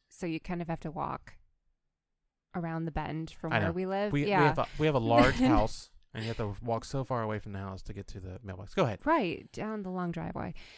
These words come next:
Speaker 1: Now, <laughs> so we have a neighbor right across the street from, across the parking lot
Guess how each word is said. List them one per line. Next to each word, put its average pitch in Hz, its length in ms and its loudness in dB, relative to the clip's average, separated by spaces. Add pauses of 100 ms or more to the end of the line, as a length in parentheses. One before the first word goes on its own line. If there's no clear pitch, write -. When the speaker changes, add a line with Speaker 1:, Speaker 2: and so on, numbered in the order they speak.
(140)
Speaker 1:
Now, 208 420 4 (120)
<laughs> 214 120 -12
so 311 100 6 (760)
we 226 220 -4
have 220 420 -4
a 185 40 -8
neighbor 185 640 -6
right 170 260 -8
across 170 220 -12
the 160 120 -14
street - 300 -12
from, 202 220 -12
across 196 420 -2
the - 120 -12
parking 156 360 -10
lot - 120 -12